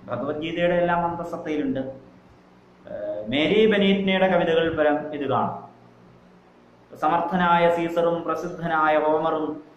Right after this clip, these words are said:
സമത്വമറ്റ സോളമൻ തുടങ്ങിയുള്ള വിജ്ഞരും അമർന്നുപോയി കാലചക്രവിഭ്രമത്തിലെങ്കിലേ നമുക്ക് പിന്നെ എന്തു ശങ്ക,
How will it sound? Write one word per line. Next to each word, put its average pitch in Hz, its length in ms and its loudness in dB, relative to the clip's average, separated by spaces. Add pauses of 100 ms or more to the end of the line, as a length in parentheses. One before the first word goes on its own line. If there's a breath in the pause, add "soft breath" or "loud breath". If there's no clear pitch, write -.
സമത്വമറ്റ 175 720 2
സോളമൻ 170 540 2
തുടങ്ങിയുള്ള 165 580 0
വിജ്ഞരും 151 800 -2 (160)
അമർന്നുപോയി 202 800 4
കാലചക്രവിഭ്രമത്തിലെങ്കിലേ 170 2250 0 (240)
നമുക്ക് 139 400 -4
പിന്നെ 143 300 -2
എന്തു 127 360 -2
ശങ്ക, 110 360 -6